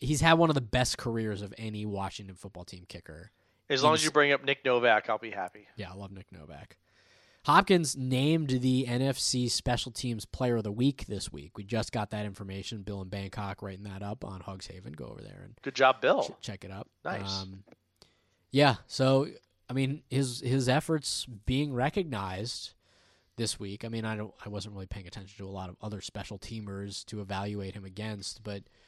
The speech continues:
Speaker 1: he had a, uh, he had a, a really nice performance, and that,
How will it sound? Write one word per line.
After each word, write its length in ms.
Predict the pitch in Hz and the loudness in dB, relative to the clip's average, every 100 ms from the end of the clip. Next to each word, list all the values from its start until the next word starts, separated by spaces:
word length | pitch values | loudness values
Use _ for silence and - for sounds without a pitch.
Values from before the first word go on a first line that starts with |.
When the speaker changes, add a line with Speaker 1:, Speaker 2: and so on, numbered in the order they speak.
| _ _ - _ | _ _ -20 _
Speaker 1:
he 340 | - 123 175 | -12 0 4
had 240 | 160 160 165 | 6 6 6
a, 200 | 160 156 | 6 6
uh, 260 | 143 139 131 | 6 4 0
he 200 | 131 143 | -2 -2
had 120 | 156 | 0
a, 100 | 147 - - | -2 -8 -8
a 60 | |
really 260 | 117 131 131 | 0 2 2
nice 160 | 127 - | 0 -2
performance, 520 | 117 123 113 104 - | -6 -4 -6 -6 -8
and 80 | 107 | -6
that, 200 | 107 | -6